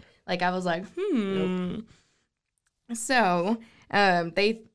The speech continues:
Speaker 1: they would basically go around the house and they would cover all the mirrors, um, ensuring that their spirits could find a way out. Um, so kind of
Speaker 2: Mm-hmm.
Speaker 1: the theory was that your spirit, like, left your body and then just kinda, like, bounced off all of the,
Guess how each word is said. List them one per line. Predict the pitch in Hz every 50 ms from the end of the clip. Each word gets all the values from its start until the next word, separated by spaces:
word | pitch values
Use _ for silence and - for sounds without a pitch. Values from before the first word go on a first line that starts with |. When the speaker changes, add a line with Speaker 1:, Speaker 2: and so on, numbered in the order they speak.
| _
Speaker 1:
they | - 208 202
would | 202 196
basically | 202 208 214 214 - 196
go | 202 196 196
around | 196 180 180
the | 196
house | 180 180 175 180 180 - -
and | - 185 180 175
they | 175
would | 175 170 175
cover | - 202 190 180 170 165
all | 160 165
the | 170
mirrors, | 165 151 135 - - 208 208 - - -
um, | 185 175 170 165 156
ensuring | 180 196 190 - - 226 214 196 175 180 175
that | 175 165 175
their | 185 170
spirits | 175 - - 226 208 190 175 180 180
could | - - 196 180
find | - 180 170 170 180
a | 170
way | 165 165 147 147
out. | 151 131 113 85 - - - _ _ _ _ _ -
Um, | - 196 175 165 156 175 196 226 - - - -
so | - 254 240
kind | 226 226 302 311 294
of | 285
Speaker 2:
Mm-hmm. | 233 233
Speaker 1:
the | 233
theory | 226 233 254 240 233 220 208
was | 202 190 190 196 196
that | 196 - -
your | 185 185 190
spirit, | 185 - - 208 208 196 -
like, | 180 180 165 - -
left | - 214 214 226 220 - 233
your | 226
body | 190 190 165 175 190 196
and | 196 185
then | 190 185
just | 190 185
kinda, | - 233 202
like, | 180 180 180 - -
bounced | - 175 180 202 220 220 - - 220
off | 196 196 - - -
all | 196 185 196 202
of | 202 185 180
the, | 185 185 185 180